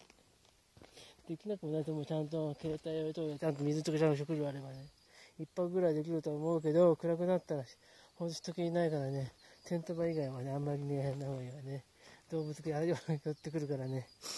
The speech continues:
うん。ああ。ああ、行こうか。奥多摩方面か。ああ、いい感じ。初めてだ、ここ。まさかの馬場。ずっと歩いてきて、いつも巻き向きばっかなんだよな、下の、このね。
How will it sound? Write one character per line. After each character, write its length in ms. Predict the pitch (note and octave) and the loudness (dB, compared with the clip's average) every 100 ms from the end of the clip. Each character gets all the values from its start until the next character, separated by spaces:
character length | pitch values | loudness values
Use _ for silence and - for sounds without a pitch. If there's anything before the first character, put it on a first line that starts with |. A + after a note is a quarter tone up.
| - - | -12 -12
う 40 | C#3 | -12
ん。 120 | A2+ A2+ - - _ - - - - _ - | -12 -14 -20 -20 _ -20 -20 -20 -20 _ -12
あ 340 | C3 A#2+ G#2+ - - _ _ _ _ _ _ _ _ - - _ E3 | -10 -10 -12 -18 -20 _ _ _ _ _ _ _ _ -20 -20 _ -8
あ。 40 | |
あ 80 | D3 | -6
あ、 80 | C3 | -6
行 80 | C3 | -6
こ 140 | D3 | -6
う 60 | C#3 | -6
か。 160 | A#2 - - | -8 -14 -16
奥 200 | D3 - | -16 -12
多 80 | D#3+ | -8
摩 100 | C#3+ | -6
方 140 | C#3+ C3+ | -6 -8
面 160 | A#2 | -10
か。 160 | A2 - - - _ _ - _ _ _ - | -14 -20 -20 -20 _ _ -20 _ _ _ -12
あ 360 | C#3 C#3+ C#3 A2 | -6 -4 -4 -6
あ、 40 | - - _ _ - - - | -12 -20 _ _ -20 -20 -6
い 140 | D#3 | -4
い 40 | C#3 | 0
感 200 | C3+ C3 | 0 -2
じ。 100 | - - | -6 -6
初 220 | D#3+ G3 | -2 4
め 180 | G#3 F3 | 4 4
て 100 | C3 | -2
だ、 100 | A#2+ | -6
こ 60 | - | -8
こ。 140 | - D3 | -8 -4
ま 180 | C#3+ C3+ | -4 -2
さ 120 | D#3 | 0
か 80 | D#3 | 2
の 100 | D3 | 2
馬 180 | D3 | 0
場。 200 | C#3 B2+ - - - - - - - - D3 | -2 -8 -12 -20 -20 -20 -20 -20 -20 -12 -6
ず 120 | D#3+ | -4
っ 60 | E3+ | 0
と 160 | F#3 | 2
歩 100 | F3 | 4
い 60 | F3 | 4
て 120 | D3+ | 0
き 80 | C3+ | -2
て、 60 | A3+ | 0
い 60 | |
つ 80 | G#3+ | 4
も 60 | E3+ | 6
巻 200 | F3 A3 | 4 4
き 60 | |
向 120 | A3 | 2
き 80 | G#3 | 6
ば 100 | G#3 | 6
っ 40 | G3 | 6
か 100 | A3+ | 6
な 120 | G3 | 6
ん 40 | |
だ 80 | E3 | 4
よ 80 | D#3 | 0
な、 160 | D#3+ | 0
下 140 | D3+ D#3 | -2 -4
の、 360 | D#3 D#3+ D#3 | -2 -4 -6
こ 140 | D3 D3+ | -6 -8
の 180 | D3+ D3 | -6 -6
ね。 180 | D3 | -8